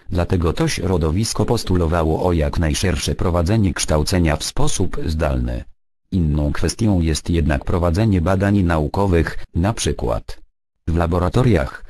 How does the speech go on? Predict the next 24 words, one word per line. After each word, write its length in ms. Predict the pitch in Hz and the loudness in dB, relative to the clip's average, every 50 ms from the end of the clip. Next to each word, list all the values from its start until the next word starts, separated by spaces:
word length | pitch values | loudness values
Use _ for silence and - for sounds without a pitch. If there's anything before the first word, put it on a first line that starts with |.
| - - - | -16 -14 -10
kwerend 400 | - - 113 110 98 90 82 82 | -6 -2 0 2 2 2 2 2
w 80 | 78 | 0
ośrodkach 600 | 98 - - 82 73 - - 85 80 78 - 82 | 0 0 0 0 0 0 0 -2 -2 -2 -2 -2
zagranicznych. 880 | 76 78 78 78 76 73 78 95 98 - - - 67 52 - - - - - _ - - | -2 -2 -2 0 0 0 0 -2 -2 -2 -4 -4 -4 -6 -8 -14 -20 -20 -20 _ -18 -10
W 80 | - | -6
takich 360 | - 123 - - 135 135 - - | -4 -4 -2 -2 -4 -6 -6 -6
przypadkach 600 | - - 95 - 113 120 - - 104 95 - - | -4 -4 -2 -2 -2 -2 0 0 -2 -2 -2 0
często 400 | - 104 95 87 82 - - 101 | 0 2 2 2 0 0 0 0
nie 160 | 90 92 92 | 2 2 2
jest 220 | 90 87 82 - - | 2 0 -2 -2 -2
możliwe 460 | 92 92 82 78 80 73 69 87 85 | 0 0 0 0 0 0 0 0 0
wykonanie 520 | 80 98 90 110 98 120 127 127 120 95 | 0 0 2 2 2 2 2 2 2 2
zaplanowanej 800 | 78 80 78 - - 76 69 71 76 78 107 123 120 110 95 90 | 2 0 0 -2 -2 -2 0 0 0 0 2 2 2 2 2 2
pracy 360 | - 104 120 127 - - 117 | 2 0 0 0 -2 -2 -4
w 80 | 95 - | -4 -4
sposób 500 | - - - 160 143 - 101 87 - - 73 - | -4 -2 0 0 0 2 0 0 0 -2 -2 -2
zdalny. 580 | 82 80 80 78 69 65 62 60 60 60 60 - - _ _ _ _ _ _ _ _ _ _ _ _ _ _ _ _ _ - | -2 0 0 0 0 0 -2 -2 -4 -6 -8 -10 -14 _ _ _ _ _ _ _ _ _ _ _ _ _ _ _ _ _ -6
Wielu 400 | - 90 107 120 101 90 90 85 | -2 0 0 0 0 0 0 0
doktorantów 760 | 80 82 - - - 107 101 101 95 85 - 80 82 78 73 | 0 -2 -2 -2 -2 0 0 0 0 0 0 0 -2 0 0
musiało 480 | 82 90 87 - - 107 107 98 101 98 | 0 0 0 0 0 0 2 2 2 2
przedłużyć 680 | - - 90 80 95 104 110 95 101 95 - - - | 0 0 0 0 0 0 0 0 -2 -4 -6 -6 -8
studia. 400 | - - 139 131 104 87 82 78 | -6 -2 -2 0 0 2 0 0
Warto 360 | 76 95 110 107 - - 73 | 0 0 0 0 0 -2 -2
podkreślić, 800 | 69 78 78 - - 87 123 131 - - 82 76 - - - | -2 -2 -4 -2 -2 -2 -2 -2 -2 -2 -2 -2 -2 -4 -6